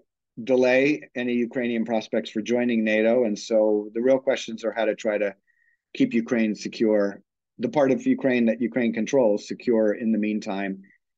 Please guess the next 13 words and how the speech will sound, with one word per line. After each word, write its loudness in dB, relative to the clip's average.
and 0
to 0
try 2
to 2
help 0
it -2
liberate 2
as -4
much -8
territory -6
as -14
it -18
can. -16